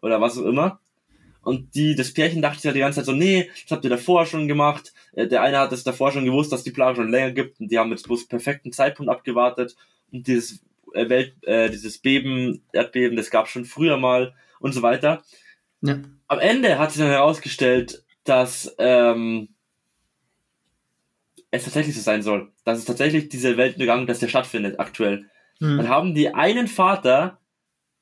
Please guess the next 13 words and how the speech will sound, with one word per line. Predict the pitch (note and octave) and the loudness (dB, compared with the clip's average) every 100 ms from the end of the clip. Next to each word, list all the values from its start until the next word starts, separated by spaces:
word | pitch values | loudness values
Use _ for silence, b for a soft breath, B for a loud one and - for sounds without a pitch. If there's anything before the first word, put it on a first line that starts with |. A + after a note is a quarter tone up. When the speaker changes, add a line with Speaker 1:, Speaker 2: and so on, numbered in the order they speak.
| _ _ | _ _
Speaker 1:
hat | B2 C#3 | -6 -4
sich | - C#3+ | -4 -4
dann | A#2 | -2
freiwillig | B2+ C#3+ C3+ C3+ - | 2 2 2 -2 0
hergegeben, | B2+ B2 C#3 C3 | 0 2 0 2
weil | A#2 | 2
er | G#2+ | 2
an | G#2+ | 0
das | A2+ G#2+ | 0 2
auch | A2+ - | 0 0
geglaubt | C3 B2 B2+ - | -2 0 0 0
hat, | B2+ A#2+ - | -2 -2 -2
äh, | G2+ A2 A2 | 2 4 2